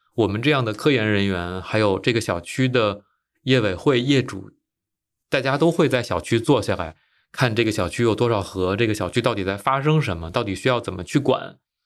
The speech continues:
所以我们在这些小区，包括中小学开会的时候，其实我们会看到，尽管表面上看起来大家会有很多的争吵，很多意见的不同，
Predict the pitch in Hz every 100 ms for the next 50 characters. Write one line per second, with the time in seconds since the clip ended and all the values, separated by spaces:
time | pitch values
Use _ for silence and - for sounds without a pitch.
0 | _ - 156 160 113 107 135 139 139 123
1 | 135 117 90 - 139 143 143 147 147 143
2 | 160 120 90 90 98 - 135 170 131 104
3 | - 82 87 92 90 135 160 117 98 131
4 | 139 143 143 120 - _ _ _ _ _
5 | _ _ _ _ - 135 185 151 151 107
6 | 120 175 135 127 - 143 - - 101 120
7 | 123 127 131 113 - 95 98 127 120 117
8 | 139 143 - - - - 92 113 143 135
9 | 135 117 117 143 - 87 95